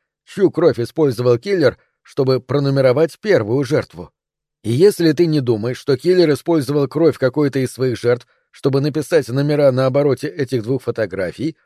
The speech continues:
откуда, по-твоему, взялась эта кровь?"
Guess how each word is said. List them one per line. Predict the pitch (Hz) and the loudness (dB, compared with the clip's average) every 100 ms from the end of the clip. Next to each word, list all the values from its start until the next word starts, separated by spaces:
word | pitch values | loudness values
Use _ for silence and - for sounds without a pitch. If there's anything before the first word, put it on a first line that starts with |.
| _ _ _ | _ _ _
откуда, | 104 - 175 131 | -8 -2 0 2
по-твоему, | 120 113 92 123 165 160 | 0 -2 -2 -2 0 -2
взялась | 110 113 120 135 147 | 0 0 0 0 0
эта | 160 | 0
кровь?" | 160 180 117 - | -2 -2 -4 -8